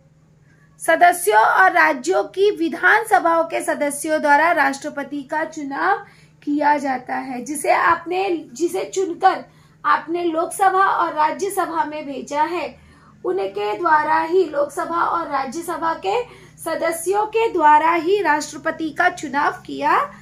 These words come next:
जाता है। अब यहाँ पर एक प्रश्न बनता है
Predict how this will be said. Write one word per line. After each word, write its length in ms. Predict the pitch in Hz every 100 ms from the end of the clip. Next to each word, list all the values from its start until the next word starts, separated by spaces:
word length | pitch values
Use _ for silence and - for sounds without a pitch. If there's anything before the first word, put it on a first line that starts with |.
| - - 240
जाता 360 | 254 247 254
है। 260 | 254 254 254 - _ _ - - _ -
अब 160 | 339
यहाँ 220 | 349 339
पर 720 | 359 359 381 - - - - 294
एक 120 | 294
प्रश्न 380 | 311 311 403 359
बनता 280 | 339 254 320
है 280 | 311 302